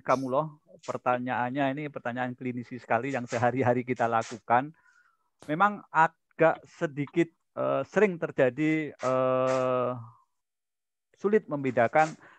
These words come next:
mana yang melokalisir nyeri, mana yang menghindari nyeri. Kalau pemahaman saya selama ini saya di I G D, kalau saya diskusikan dengan teman-teman yang ada di I G D, dengan, eh,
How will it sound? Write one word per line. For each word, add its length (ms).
mana 480
yang 320
melokalisir 1300
nyeri, 640
mana 560
yang 320
menghindari 1200
nyeri. 560
Kalau 240
pemahaman 560
saya 240
selama 320
ini 160
saya 240
di 160
I 160
G 160
D, 100
kalau 400
saya 340
diskusikan 540
dengan 400
teman-teman 480
yang 160
ada 240
di 160
I 80
G 20
D, 60
dengan, 380
eh, 400